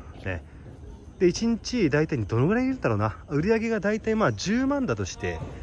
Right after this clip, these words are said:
ね、あのー、三百万と。まあ、それ考えても二百万以上の赤字と。ね、ちょっとね、あの、やっていけるのかなって心配ではありま-、ありますけどね。あのー、最大のちょっとね、あのー、今日初めて気づいたことがありまして、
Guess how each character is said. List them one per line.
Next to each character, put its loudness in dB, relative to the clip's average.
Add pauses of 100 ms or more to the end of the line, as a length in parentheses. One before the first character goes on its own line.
(120)
ね、 4 (400)
あ 4
の 2 (560)
ー、 -8
三 6
百 4
万 -4
と。 -10 (1000)
ま -2
あ、 0
そ -2
れ -2
考 -2
え -4
て 0
も 2
二 4
百 4
万 2
以 0
上 -2
の -2
赤 -4
字 -12
と。 -12 (240)
ね、 -2
ち -4
ょ -4
っ -4
と 0
ね、 0
あ 2
の、 2
や 4
っ -2
て 0
い 4
け 4
る 2
の 2
か 2
な 2
っ 0
て 2
心 0
配 2
で 4
は 4
あ 2
り 0
ま-、 2
あ -2
り 4
ま 4
す -8
け -2
ど -4
ね。 -2 (580)
あ 4
の 4
ー、 4
最 2
大 4
の 4
ち 4
ょ 0
っ -4
と 4
ね、 6
あ 4
の 8
ー、 0
今 6
日 4
初 2
め 2
て 2
気 -4
づ -2
い -2
た 2
こ 2
と 0
が 0
あ -2
り -2
ま 2
し -6
て、 -6